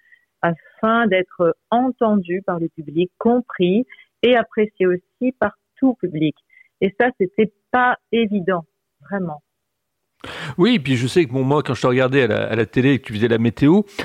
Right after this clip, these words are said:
Speaker 2: t'avais une façon particulière de présenter la météo. C'est-à-dire que la voix était particulière. Il y avait une façon de ponctuer un petit peu. On, on avait l'impression que tu nous faisais rentrer un peu dans ton monde.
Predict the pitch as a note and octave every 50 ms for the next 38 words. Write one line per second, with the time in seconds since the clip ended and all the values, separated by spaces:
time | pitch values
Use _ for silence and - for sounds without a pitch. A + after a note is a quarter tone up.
0 | C3+ - - C3 D#3 F3+ E3+ - G3+ F#3 - A3 F#3+ - F#3 - - F#3 E3 -
1 | - F3 G#3 B3+ B3 - - - D3 C3 C3+ A#2+ - C3 B2+ B2 B2 B2 - -
2 | C3+ C3 B2+ B2 - B2+ - - C#3 C#3+ C#3+ C3 B2 D#3+ G3 G#3+ G3+ D#3+ - D3
3 | C3+ - D3 - - C#3 B2+ - E3+ D3 E3+ G#3+ A3 G#3 F3+ B2+ A2 A#2 - B2+
4 | C3 C3 C3+ D3 C3+ - D3 - - D#3+ C#3+ B2 - - F#3 F3+ D3 - - -
5 | A3 A#3+ A3 F3+ C3+ B2 - - - - C#3 C3+ C#3 B2 - - - - - -
6 | - - C3+ C#3+ D#3+ D#3 D#3+ E3+ E3+ F3+ D#3+ - E3 - A3+ A3 - - F3+ E3+
7 | D#3 C#3+ C#3 E3+ D3+ E3+ D#3 - G#3+ G3+ D#3+ - F3 D#3+ D3 - F3 E3 D3+ D3
8 | D3+ D3 B2+ A2+ G2+